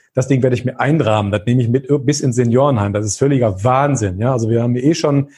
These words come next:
glaub ich, das komplizierteste Steuerrecht der Welt und das wird jetzt einfach nochmal aufgebauscht. Denn jetzt muss ja Folgendes passieren. Ist mir grad übrigens eingefallen, als du sagtest, äh, Andrea,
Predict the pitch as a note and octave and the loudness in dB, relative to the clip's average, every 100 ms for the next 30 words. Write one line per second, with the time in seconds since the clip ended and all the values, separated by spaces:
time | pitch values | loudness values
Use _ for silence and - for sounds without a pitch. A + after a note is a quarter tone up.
0 | - - - C3+ C3+ B2+ C#3 A#2+ A2 - | -20 -10 -2 -2 0 -2 -2 -4 -4 -2
1 | D3+ C#3+ - - C3+ C3+ C3 B2 A#2+ G#2+ | -2 -4 -4 0 2 2 2 0 0 2
2 | B2+ C3+ A#2+ A#2 B2+ B2 - B2+ B2 A2+ | 2 0 -2 -2 -2 -4 -6 -4 -2 -4
3 | G#2+ C3 B2+ B2+ B2 - C#3 E3+ - A2+ | -2 -2 0 -2 -2 -2 -2 -2 -4 -2
4 | B2 C3+ G#2+ G#2 F#3 E3+ D#3 C3+ A2 E3 | -2 -2 -2 0 0 0 -2 -2 -2 0
5 | D3 C#3+ - - F3 C#3+ G#2+ - - _ | 0 -2 -4 -2 0 0 -2 -10 -20 _
6 | D3 - G#2 - D3 D#3 A2+ A2 - B2 | -2 0 0 0 0 0 0 0 0 0
7 | B2 B2+ A#2 G#2+ - A#2+ C3+ C3 - - | 0 0 0 -2 0 0 2 -2 -6 -8
8 | - - _ _ - A2 G2+ - _ _ | -20 -20 _ _ 0 0 0 -4 _ _
9 | A2+ A2 G#2+ A#2 A2 | -2 0 2 2 0